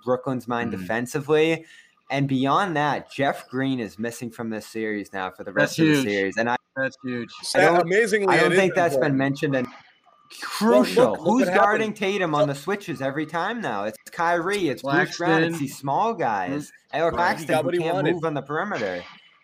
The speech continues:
Speaker 3: Cel-, Celtics won the bench minutes because the Nets were just putting crap out there because tha-, that's, that's where they are right now. I mean,
Speaker 1: And I never
Speaker 3: um,
Speaker 1: imagined that.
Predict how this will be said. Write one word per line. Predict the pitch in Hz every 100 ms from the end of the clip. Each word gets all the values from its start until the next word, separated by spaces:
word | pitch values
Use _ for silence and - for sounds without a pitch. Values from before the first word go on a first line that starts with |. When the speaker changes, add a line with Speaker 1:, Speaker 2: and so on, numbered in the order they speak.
| _ _
Speaker 3:
Cel-, | - - 202
Celtics | - - 196 220 254 247 -
won | 147 165 202 196
the | 190
bench | 175 202 214 -
minutes | 151 139 131
because | 151 156 151
the | 131
Nets | 151 180 -
were | 156
just | 131 143
putting | - 160 147
crap | - 156 190 214
out | 131 117
there | 117 110
because | 107 107 127 101
tha-, | 135
that's, | 131 151 151 -
that's | 156 165 -
where | 165
they | 147
are | 147 175 202
right | 131 107
now. | 107 101 98
I | 107
mean, | 117
Speaker 1:
And | 117
I | 151
never | 180 175 175 190
Speaker 3:
um, | 165
Speaker 1:
imagined | 131 135 143 135 107
that. | 98 95 -